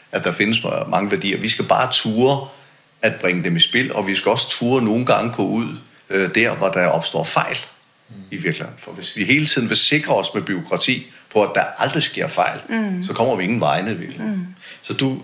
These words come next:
Speaker 3: du taler for den eksplorative rejse?
Speaker 1: Ja.
Speaker 3: Ja.
Speaker 2: Jamen, jeg synes, det er en spændende snak, det der med, øh, mere for pengene. Øh, og der vil jeg, altså, jeg, jeg er jo enig med dig i, at man ikke sådan skal læne sig tilbage i sådan en, øh,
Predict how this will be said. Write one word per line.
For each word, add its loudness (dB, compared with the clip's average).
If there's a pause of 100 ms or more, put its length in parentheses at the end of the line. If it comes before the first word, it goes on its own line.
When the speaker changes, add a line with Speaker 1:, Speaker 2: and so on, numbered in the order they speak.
Speaker 3:
du -8
taler 4
for 0
den -4
eksplorative 0
rejse? -4 (200)
Speaker 1:
Ja. 2 (220)
Speaker 3:
Ja. 0 (1000)
Speaker 2:
Jamen, -2
jeg 4
synes, -2
det -2
er -2
en -4
spændende 2
snak, 2
det 0
der 4
med, -2 (200)
øh, -4
mere -2
for -8 (180)
pengene. -8 (240)
Øh, 4
og 0
der 6
vil 0
jeg, 4 (160)
altså, 4
jeg, 4
jeg 4
er 4
jo 2
enig 4
med 2
dig 4
i, -4
at 2
man 0
ikke -2
sådan -6
skal -8
læne -4
sig 2
tilbage 0
i -4
sådan -8
en, -6
øh, 0